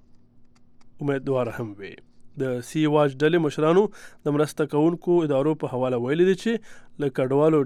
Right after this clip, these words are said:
ډک شل کښتۍ لیبیا، لیبیا څخه د اروپا په لور روانې دي. د جنوبي کوریا ولسمشر د یکشنبې په ورځ، یعنې د جون په پنځه ویشتمه، د دواړو کوریاګانو د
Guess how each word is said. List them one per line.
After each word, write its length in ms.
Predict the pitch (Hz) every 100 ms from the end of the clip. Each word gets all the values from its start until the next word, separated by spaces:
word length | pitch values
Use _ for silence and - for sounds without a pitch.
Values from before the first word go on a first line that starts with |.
| 127 170
ډک 260 | 175 -
شل 240 | - 208 165
کښتۍ 300 | 143 - 147
لیبیا، 340 | 135 131 139 147 -
لیبیا 340 | 139 131 160 185
څخه 260 | 170 226 226 - - - _
د 140 | 131 117
اروپا 260 | 120 120 147
په 200 | - 147
لور 120 | 170 - - _ -
روانې 400 | 160 143 - -
دي. 180 | - - - - - - - _ - - - - - _ - - _ - -
د 300 | 139 151 190
جنوبي 280 | 247 285 294
کوریا 360 | - 262 254 247 247 240 -
ولسمشر 600 | 170 170 175 185 185 202 185
د 100 | 143
یکشنبې 540 | 147 180 - 175 165 156
په 160 | 160 156
ورځ، 280 | 156 165 151
یعنې 160 | 135 127
د 80 | 123
جون 160 | 151 151 -
په 140 | 139
پنځه 380 | 123 - 127 127
ویشتمه، 360 | 123 - 214 240 226 - - - -
د 140 | 160
دواړو 300 | 190 196 185 180 170 - -
کوریاګانو 560 | 147 139 123 143 165 165 147
د 120 | 131